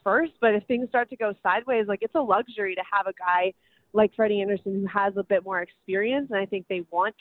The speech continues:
to lean on him as much as possible. Um, I think he should be ready for it. He looked good in Game six. So I think that the decision will ultimately go that way. Um, but it's also good to know that if it,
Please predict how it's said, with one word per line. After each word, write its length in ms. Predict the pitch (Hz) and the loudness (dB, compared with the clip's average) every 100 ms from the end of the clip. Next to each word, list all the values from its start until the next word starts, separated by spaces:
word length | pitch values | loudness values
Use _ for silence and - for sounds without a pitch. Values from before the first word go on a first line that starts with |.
| _ _ - | _ _ -4
to 100 | 254 | -4
lean 240 | 254 262 | -2 0
on 240 | 262 262 254 | 0 0 -2
him 220 | 262 262 | -6 -6
as 80 | 277 | -4
much 180 | 269 262 | -6 -6
as 80 | 269 269 | -10 -2
possible. 600 | 254 247 269 302 330 - | -2 -4 -6 -2 -2 0
Um, 420 | 208 196 190 180 - - _ - | 2 4 2 -4 -14 -20 _ -2
I 60 | 214 | 2
think 180 | 226 220 | 2 0
he 100 | 196 | -2
should 140 | - 208 | -2 -2
be 140 | 202 | 0
ready 260 | 175 196 202 | 0 -2 -2
for 160 | 233 247 | -2 0
it. 60 | |
He 80 | 220 | -2
looked 220 | 202 _ - | -4 _ -4
good 200 | 208 220 | -4 -4
in 80 | |
Game 240 | 202 190 190 - | -6 -8 -6 -4
six. 240 | 269 - _ _ _ _ _ _ 247 | -4 -4 _ _ _ _ _ _ -2
So 380 | 226 214 214 - | 0 0 -2 0
I 120 | 220 | -2
think 240 | 254 247 - | 0 -2 2
that 240 | 214 196 - | 2 2 0
the 80 | 202 | -4
decision 360 | 202 208 196 | -2 -4 -4
will 80 | 196 | -2
ultimately 380 | 175 196 185 180 | -2 -4 -8 -4
go 460 | 185 180 175 175 170 | 0 2 2 -2 0
that 240 | 190 170 - | 2 2 2
way. 460 | 202 185 175 175 - | 2 2 4 0 0
Um, 340 | 196 180 170 175 - | 2 2 2 -6 0
but 120 | 254 | 2
it's 120 | 254 | 4
also 300 | 269 240 277 | 0 0 -4
good 200 | 247 247 - | -2 -4 -4
to 120 | 233 | -4
know 260 | 269 285 | -2 0
that 160 | 185 175 | 0 0
if 140 | 190 | 0
it, 160 | 202 | -2